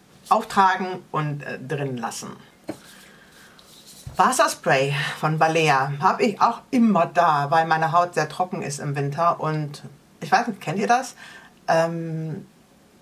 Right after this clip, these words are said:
der ganz, also der Kopf heizt sich dann manchmal auf, beziehungsweise die Haut, durch den Wechsel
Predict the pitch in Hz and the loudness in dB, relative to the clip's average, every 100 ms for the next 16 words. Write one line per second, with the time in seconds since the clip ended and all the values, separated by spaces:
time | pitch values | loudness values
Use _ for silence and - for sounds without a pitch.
0 | _ - 165 170 202 254 - - 180 - | _ 0 2 4 0 -2 -14 -4 -4 -4
1 | - - 180 180 - - - 190 196 - | -12 -2 -2 2 0 0 2 2 2 -4
2 | 202 - 165 165 - - 151 - 147 151 | -4 -2 0 0 -2 -2 0 2 2 2
3 | 240 - - 160 156 147 143 139 139 151 | -2 -4 -10 -8 -4 -4 -4 -8 -2 0
4 | 143 180 - _ - - - _ _ - | 0 -2 -10 _ -20 -20 -20 _ _ -20
5 | - - 170 175 165 147 180 - 165 156 | -20 -6 -4 -2 -4 0 -2 -2 -4 -2
6 | 143 131 | -2 -4